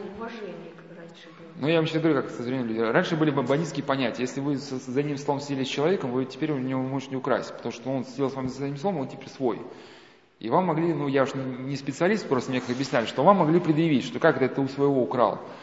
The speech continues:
Speaker 2: А сейчас появилось новое, новое поколение, ну, оно же, в принципе, давно появилось.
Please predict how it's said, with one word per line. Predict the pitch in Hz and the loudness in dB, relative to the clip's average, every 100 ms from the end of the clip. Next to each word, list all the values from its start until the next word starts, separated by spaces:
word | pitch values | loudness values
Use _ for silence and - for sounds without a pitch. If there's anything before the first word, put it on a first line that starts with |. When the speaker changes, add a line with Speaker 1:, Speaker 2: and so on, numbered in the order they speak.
| - - - - | -18 -20 -20 -14
Speaker 2:
А | - | 0
сейчас | 185 202 | 2 2
появилось | 160 165 156 | 2 2 2
новое, | 165 143 131 | 0 0 0
новое | 147 147 123 - - | 2 4 2 -2 -10
поколение, | - 160 170 | 2 4 6
ну, | |
оно | 208 | 6
же, | 147 147 | 6 2
в | 135 | 0
принципе, | 175 139 | -2 2
давно | 139 165 226 | 6 6 6
появилось. | 165 123 113 95 | 4 4 2 0